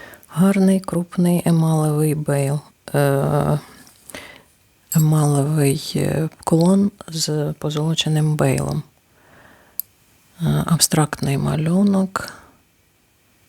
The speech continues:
На міді видно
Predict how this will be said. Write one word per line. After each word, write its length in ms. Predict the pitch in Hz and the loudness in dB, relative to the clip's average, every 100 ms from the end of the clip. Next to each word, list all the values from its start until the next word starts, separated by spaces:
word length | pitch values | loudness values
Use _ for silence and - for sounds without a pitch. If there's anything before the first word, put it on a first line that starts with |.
| _ _ _ _ _ _ _ _ _ - _ - - - _ _ - - - _ - _ - - _ _ _ _ - - | _ _ _ _ _ _ _ _ _ -20 _ -8 -8 -8 _ _ -18 -18 -18 _ -20 _ -20 -20 _ _ _ _ -8 -2
На 180 | 160 | 0
міді 680 | 160 160 170 180 165 165 160 156 - | 0 0 0 0 -2 -2 -4 -6 -10
видно 760 | 165 151 151 156 147 147 151 | -10 -6 -8 -6 -6 -4 -4